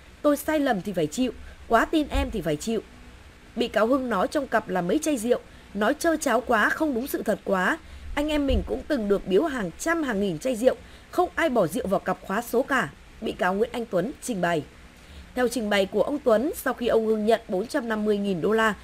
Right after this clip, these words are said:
trong chiếc cặp số, ông Hưng nói đã chuyển ba trăm năm mươi nghìn đô la, còn một trăm nghìn đô la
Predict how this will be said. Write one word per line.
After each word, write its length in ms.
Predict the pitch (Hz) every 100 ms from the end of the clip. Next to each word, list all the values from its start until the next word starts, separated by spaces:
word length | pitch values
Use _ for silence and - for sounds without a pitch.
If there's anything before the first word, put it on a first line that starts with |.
| - - -
trong 220 | 240 202
chiếc 200 | - 381
cặp 140 | 254
số, 360 | - 220 196 320 - - -
ông 160 | 320 311
Hưng 180 | 302
nói 180 | 294 269
đã 140 | 262 320
chuyển 280 | - 285 175
ba 160 | 285 302
trăm 200 | 302 285
năm 140 | 285
mươi 80 | 277
nghìn 180 | 240 160
đô 100 | 220
la, 220 | 247 240 - - -
còn 200 | 240 220
một 160 | 202 185
trăm 200 | 302 294
nghìn 160 | 240 160
đô 100 | 220
la 240 | 233 226